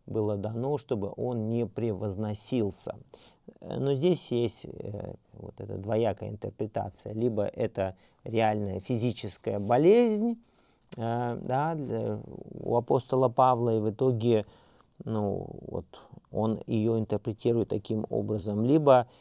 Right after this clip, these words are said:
видите, ангел сатаны, да, ш-, э, чтобы вот он не превозносился, может быть, какие-то это были духовные атаки, и не связаны, что это была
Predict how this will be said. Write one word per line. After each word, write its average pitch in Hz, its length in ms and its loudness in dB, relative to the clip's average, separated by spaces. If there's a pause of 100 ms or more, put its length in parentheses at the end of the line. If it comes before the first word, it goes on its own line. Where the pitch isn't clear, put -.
(160)
видите, 131 340 0
ангел 127 440 2
сатаны, 135 640 0
да, 117 280 -2
ш-, - 80 -16 (160)
э, 92 280 -8 (200)
чтобы 101 280 -4
вот 104 200 -4
он 107 120 -2
не 110 100 -2
превозносился, 110 880 -2
может 117 280 -2
быть, 113 200 -4
какие-то 110 380 -6
это 107 180 -6
были 107 300 -2
духовные 110 640 -2
атаки, - 640 -12 (300)
и 110 100 -4
не 110 220 -2
связаны, 107 580 -2
что - 160 -10
это 107 200 -6
была 107 380 -2